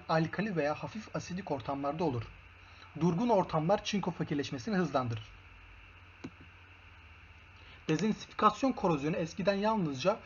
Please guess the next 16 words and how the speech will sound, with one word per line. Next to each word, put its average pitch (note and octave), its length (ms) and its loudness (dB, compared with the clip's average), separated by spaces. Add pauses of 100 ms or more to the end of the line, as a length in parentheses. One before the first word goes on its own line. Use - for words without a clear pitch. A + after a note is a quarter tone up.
(220)
çinkonun G3+ 460 0
çözünerek F3+ 540 0
ula-, D3+ 280 2
uzaklaşması D3 800 -2 (400)
ve F3+ 320 4
alaşım E3+ 360 2
içinde D3+ 320 -2
bulunan E3 320 0
bakırın F3 360 2
iskelet G3+ 420 2
halinde C#3+ 360 2
kalması E3+ 380 0
şeklinde E3 340 -2
açıklanmaktaydı. C#3+ 840 -2 (500)
Bu A#3+ 120 -4
kabul, G#3+ 280 2